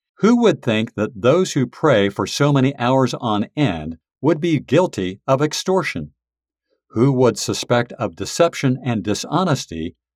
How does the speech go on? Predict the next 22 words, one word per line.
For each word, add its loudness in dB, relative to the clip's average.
the -4
person 0
who 0
has 0
the -4
Bible 0
so 0
often -2
in 2
his 0
hand? -6
Who 4
would 2
think 0
that 0
the -2
one 2
who 2
seems 0
to -4
fear 2
an -2